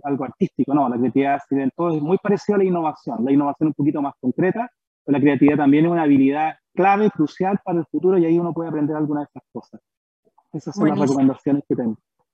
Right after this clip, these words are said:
Speaker 2: Gracias, Ricardo, te pasaste. Yo, me, me tincó mucho el libro, así que yo creo que lo voy a leer. Eh, para mí, en verdad,
Speaker 1: Bueno.
Speaker 2: fue un, un honor entrevistarte. No quiero ser patera, pero, eh,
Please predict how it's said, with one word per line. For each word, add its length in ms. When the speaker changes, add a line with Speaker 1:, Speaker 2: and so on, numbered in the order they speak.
Speaker 2:
Gracias, 480
Ricardo, 540
te 120
pasaste. 640
Yo, 360
me, 400
me 100
tincó 300
mucho 320
el 240
libro, 280
así 180
que 160
yo 80
creo 160
que 120
lo 100
voy 140
a 80
leer. 260
Eh, 240
para 260
mí, 100
en 80
verdad, 480
Speaker 1:
Bueno. 0
Speaker 2:
fue 140
un, 180
un 180
honor 240
entrevistarte. 720
No 80
quiero 200
ser 200
patera, 480
pero, 460
eh, 440